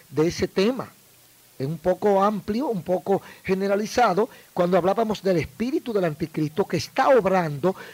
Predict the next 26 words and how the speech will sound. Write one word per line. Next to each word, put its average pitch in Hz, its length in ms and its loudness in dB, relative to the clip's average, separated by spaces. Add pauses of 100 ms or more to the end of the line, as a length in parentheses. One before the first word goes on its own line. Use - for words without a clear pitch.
dentro 220 720 0
de 175 120 -4
las - 260 -6
llamadas 180 800 0
iglesias 180 580 -2
cristianas. 269 600 0 (1200)
Por 247 200 4
nuestra 214 360 -2
bondad, 160 640 2 (380)
por 220 180 2
nuestra, 208 540 -2 (180)
eh, 175 340 -2 (520)
por 170 180 -4
ser 233 160 0
nosotros 220 380 -2
tan 190 240 -2
co-, 185 240 -6 (240)
co-, - 140 -10
conceder 196 580 0
tantos 254 440 -2 (220)
privilegios 202 680 -4
y 190 60 -6
tanta-, 220 420 -6 (140)
y 202 100 -2
tantas 226 380 0 (120)
facilidades, 208 920 0